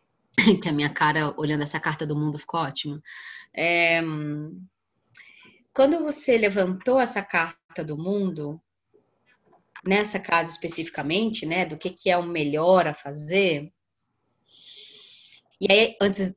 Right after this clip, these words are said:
é, acho que vale contar pra quem tá vendo a gente, pra quem tá ouvindo a gente, que antes, quando a gente combinou esse jogo, a gente conversou um pouco sobre se essa casa seria uma casa de sim ou não, né? Ajuda ou não ajuda,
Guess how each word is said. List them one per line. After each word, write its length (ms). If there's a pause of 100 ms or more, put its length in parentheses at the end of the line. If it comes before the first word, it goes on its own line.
(100)
é, 180
acho 180
que 60
vale 200
contar 280
pra 120
quem 140
tá 120
vendo 200
a 40
gente, 240
pra 100
quem 160
tá 140
ouvindo 340
a 40
gente, 580
que 260
antes, 500
quando 200
a 20
gente 320
combinou 400
esse 240
jogo, 540 (400)
a 80
gente 260
conversou 480
um 40
pouco 300
sobre 460
se 180
essa 240
casa 300
seria 300
uma 120
casa 240
de 120 (200)
sim 220
ou 80
não, 220
né? 340
Ajuda 280
ou 60
não 80
ajuda, 300